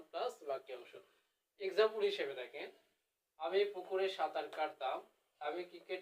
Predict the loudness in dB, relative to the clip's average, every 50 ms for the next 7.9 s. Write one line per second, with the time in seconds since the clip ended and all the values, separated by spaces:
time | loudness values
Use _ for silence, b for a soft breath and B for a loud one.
0 | -6 -8 -6 -6 -6 -6 -4 -4 -4 -4 -4 -6 -10 _ _ _ -16 -8 -6 -6
1 | -4 -2 -2 0 2 2 2 0 0 -2 -4 -6 -6 -6 -6 -6 -4 -4 -4 -4
2 | -4 -6 -6 -6 -6 -10 -8 -10 -10 -10 -6 -4 -4 -4 -4 -4 -10 _ _ _
3 | _ _ _ _ _ _ _ -8 -2 0 0 0 0 -2 -4 -4 -4 -2 0 -2
4 | -2 0 0 -2 0 0 -2 -4 -4 -6 -6 -4 -4 -2 -2 -4 -6 -8 -10 -10
5 | -10 -12 -10 -4 0 0 0 2 4 4 4 4 6 6 6 6 6 2 -4 -6
6 | -6 -6 -8 -8 -8 -8 -4 -4 -4 -4 -6 -10 -6 -6 -4 -2 -2 -2 -2 -2
7 | -4 -4 -4 -6 -6 -6 -6 -8 -8 -10 -8 -6 -6 -6 -6 -8 -10